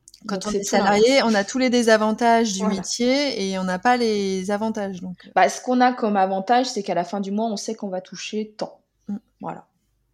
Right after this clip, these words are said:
Speaker 2: Comme, euh, tous les métiers de salariés, euh, on a nos vacances, on est payé, euh, toujours la même chose. Euh, c'est sûr que c'est intéressant. Et après, bah,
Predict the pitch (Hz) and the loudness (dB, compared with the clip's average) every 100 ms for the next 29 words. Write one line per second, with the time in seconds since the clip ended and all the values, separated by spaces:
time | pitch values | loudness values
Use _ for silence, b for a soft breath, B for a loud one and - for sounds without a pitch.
0 | _ - 185 180 160 160 - 180 170 165 | _ -6 -6 -4 -8 -10 -12 -10 -12 -10
1 | 175 165 160 156 156 170 208 226 190 160 | -12 -10 -12 -12 -10 -6 -2 -2 -2 -4
2 | 165 160 160 156 - 175 202 240 240 240 | -8 -8 -10 -12 -12 -6 -4 -2 -4 -6
3 | 208 175 160 165 170 165 175 180 156 156 | -8 -12 -12 -14 -12 -10 -8 -8 -8 -12
4 | B B B - 185 180 165 160 151 151 | B B B -18 -12 -10 -10 -12 -12 -10
5 | - 208 233 247 240 214 165 170 B B | -6 -4 -2 -2 -2 -4 -6 -8 B B
6 | B B - 170 220 - 185 180 190 185 | B B -10 -6 -6 -6 -6 -4 -4 -4
7 | 180 233 240 254 214 165 160 - 202 190 | -6 -2 2 2 2 0 -2 -4 -2 -2
8 | 160 160 | -2 -6